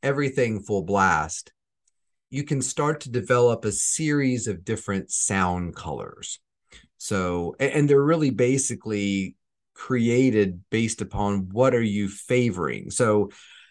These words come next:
uh, you know, it used to be a thing in my generation, you bought a stereo. It was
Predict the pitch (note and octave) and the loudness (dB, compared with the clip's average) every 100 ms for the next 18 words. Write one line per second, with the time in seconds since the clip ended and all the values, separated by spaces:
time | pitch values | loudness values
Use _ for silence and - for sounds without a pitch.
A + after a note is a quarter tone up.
0 | _ - - - - - - - _ D3 | _ -20 -18 -18 -18 -20 -20 -20 _ -6
1 | D#3+ G3+ - B2 G#2+ F#2+ - A#2+ A2+ G2+ | -2 -2 -2 0 0 -2 0 2 4 4
2 | F#2 F#2+ A2+ A2 C3 C#3+ G#2+ G2 F#2+ F#2 | 2 0 0 2 2 2 0 0 0 -2
3 | F2+ - F2+ E2+ - G#2 F#2 G#2+ G#2 F#2+ | -4 -8 -8 -8 -8 -6 -4 0 2 2
4 | E2 - - F2+ E2+ E2 D2 G1+ G1+ - | 0 -2 -4 -2 0 0 -2 -6 -10 -14
5 | - G2+ F2+ F#2+ F2+ E2+ D#2+ - | -6 -4 0 -2 -2 -4 -8 -12